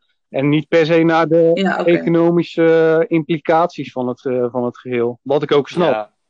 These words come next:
Speaker 3: maar ook niet, ook niet helemaal, eh, zonder de economie de-, erbij te betrekken. Want we hebben natuurlijk wel, eh, geprobeerd om, om zoveel mogelijk, eh,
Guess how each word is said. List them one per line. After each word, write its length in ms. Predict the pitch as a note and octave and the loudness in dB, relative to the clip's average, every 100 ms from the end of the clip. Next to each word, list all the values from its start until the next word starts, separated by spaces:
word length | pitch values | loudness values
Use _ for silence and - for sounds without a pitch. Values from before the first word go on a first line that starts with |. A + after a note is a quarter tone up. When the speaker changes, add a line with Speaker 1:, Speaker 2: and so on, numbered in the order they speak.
| _ _ | _ _
Speaker 3:
maar 220 | G2+ A2 | -10 -8
ook 120 | A#2+ | -8
niet, 240 | A#2 A#2 - | -10 -14 -12
ook 160 | C3+ | -12
niet 180 | A#2+ A2+ | -10 -12
helemaal, 600 | A2+ A#2+ A#2 C#3 C3+ A#2 | -8 -10 -8 -6 -4 -4
eh, 160 | A#2 A2+ | -6 -6
zonder 340 | G#2+ C3+ B2 A2 | -8 -12 -12 -8
de 60 | |
economie 420 | A2+ A#2 A2+ A#2 | -8 -10 -18 -20
de-, 180 | A2 A2 | -10 -10
erbij 280 | A#2 G2+ _ | -10 -18 _
te 100 | _ | _
betrekken. 400 | F#2 A#2+ A2 - | _ -14 -12 -14
Want 100 | F#2+ | -18
we 60 | G#2 | -14
hebben 180 | G#2+ G#2+ | -14 -12
natuurlijk 280 | A2+ G#2+ | -12 -10
wel, 320 | A2+ A#2+ A2 G#2+ | -6 -6 -6 -8
eh, 140 | G#2 G2+ _ _ _ _ _ _ _ | -8 -12 _ _ _ _ _ _ _
geprobeerd 680 | - - B2 G#2+ C3+ B2 | -20 -6 -6 -2 -4 -4
om, 220 | A#2 A#2 A#2 | -8 -12 -12
om 200 | A2+ A2 | -14 -14
zoveel 440 | A2+ - C#3 B2 | -16 -8 -6 -6
mogelijk, 540 | A2+ A#2 G#2 A2+ A2+ - | -6 -6 -4 -6 -8 -10
eh, 500 | A#2 A2 A2 A2 | -12 -8 -6 -8